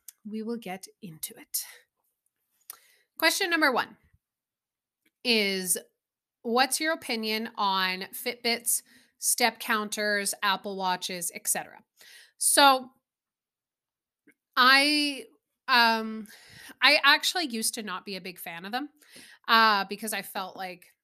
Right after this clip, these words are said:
I don't know, it was just one of those, like, in my opinion, a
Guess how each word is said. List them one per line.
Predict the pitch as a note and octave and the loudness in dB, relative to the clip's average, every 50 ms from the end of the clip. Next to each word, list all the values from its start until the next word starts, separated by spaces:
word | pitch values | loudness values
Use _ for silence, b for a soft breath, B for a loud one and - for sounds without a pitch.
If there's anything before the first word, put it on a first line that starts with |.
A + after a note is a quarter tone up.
| _ - | _ -16
I | G#3+ | -14
don't | G#3+ F3+ | -14 -14
know, | E3+ D#3+ D#3 | -14 -16 -16
it | E3 | -16
was | F#3 - | -16 -16
just | G3+ F3 - | -16 -16 -16
one | F#3 F3 | -16 -18
of | E3+ | -18
those, | F3 E3+ E3+ F3 | -18 -16 -16 -14
like, | E3+ E3 E3 E3 - | -14 -14 -14 -16 -18
in | - G3 | -18 -18
my | F3+ F3 E3+ | -18 -16 -16
opinion, | E3+ E3+ E3 - - F#3 F#3 F3+ F3 E3+ F3 - | -16 -18 -18 -18 -18 -18 -16 -14 -14 -14 -14 -14
a | F#3+ | -14